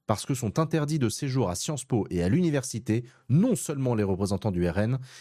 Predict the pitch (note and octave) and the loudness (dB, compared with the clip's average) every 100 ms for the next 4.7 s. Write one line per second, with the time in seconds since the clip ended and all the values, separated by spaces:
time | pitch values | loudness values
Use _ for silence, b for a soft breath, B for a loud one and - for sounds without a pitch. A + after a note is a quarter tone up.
0 | B B G2 C3 C#3+ - F3+ - C4+ - | B B 2 4 2 -2 -10 -4 -4 0
1 | F3+ - D3 B2+ B2 B2+ D3 A2+ - A2 | -2 -2 -2 0 0 2 2 2 0 0
2 | C#3 F2 G#2 C3+ - D3 A2+ - G2+ F#2+ | 0 0 0 -2 -4 -6 -8 -6 -4 0
3 | G#2 - - - _ _ _ _ - C#3 | 0 0 -6 -10 _ _ _ _ -6 -2
4 | C#3+ C#3 B2 A2 - G#2 | 0 0 0 0 2 2